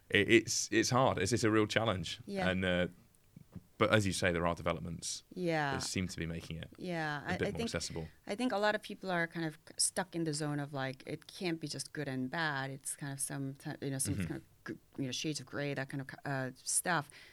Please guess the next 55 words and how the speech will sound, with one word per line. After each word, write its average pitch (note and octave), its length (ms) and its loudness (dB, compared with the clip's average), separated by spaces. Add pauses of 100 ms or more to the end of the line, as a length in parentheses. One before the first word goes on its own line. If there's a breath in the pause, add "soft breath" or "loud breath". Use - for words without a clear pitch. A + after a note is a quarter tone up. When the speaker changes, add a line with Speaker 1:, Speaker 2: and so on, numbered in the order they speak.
(120)
Speaker 2:
But, F3+ 80 0
like, D#3 180 4
what F#3 240 2
is G#3+ 200 0
the D#3+ 120 -8
tangible, F#3 540 -4
like, D3+ 160 -2
what E3+ 180 2
is, F3 220 2
what E3 120 2
is E3 160 -2
actually D#3 380 -4
quantifiable? C#3+ 600 -4
What C#3 180 -2
is C#3+ 140 -2
actually C#3 240 -8
really C3+ 160 -4
tangible? C3+ 560 -6 (400 loud breath)
And E3+ 100 6
I - 20 4
think F#3 160 4
those F3+ 180 4
things E3+ 160 0
should D#3 180 -6
be D3+ 100 0
just C3+ 260 -2
kind C#3+ 140 -4
of B2+ 120 -6
done D3 440 0 (100)
and, D3 300 0
and, C#3 180 0
you C3+ 80 0
know, C3+ 120 -2
kind C#3 160 -6
of C3+ 80 -8 (480 soft breath)
in, D#3+ 200 4
in, D3+ 300 6
and, B2+ 180 0
and C#3+ 200 4 (100)
a D3 140 4
lot D#3+ 160 6
of D#3 80 -2
people D3+ 320 -4
will D3+ 180 2
say D3 240 0
that C3+ 200 -2 (520 soft breath)
there's D3+ 220 4
been C#3 160 2
many C#3+ 240 4
attempts E3+ 460 -2
to A#3+ 320 -6
get A#3 200 -6
them B3+ 140 2
done, C4+ 320 2 (400 loud breath)
um, C#3+ 520 4